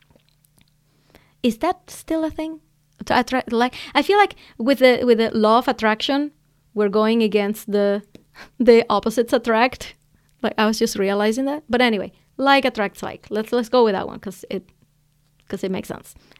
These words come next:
Okay? Number two, when you define who they are,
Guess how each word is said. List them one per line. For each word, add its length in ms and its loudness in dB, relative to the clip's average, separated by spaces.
Okay? 260 -2
Number 280 6
two, 500 6
when 360 6
you 100 10
define 600 2
who 260 0
they 220 4
are, 400 0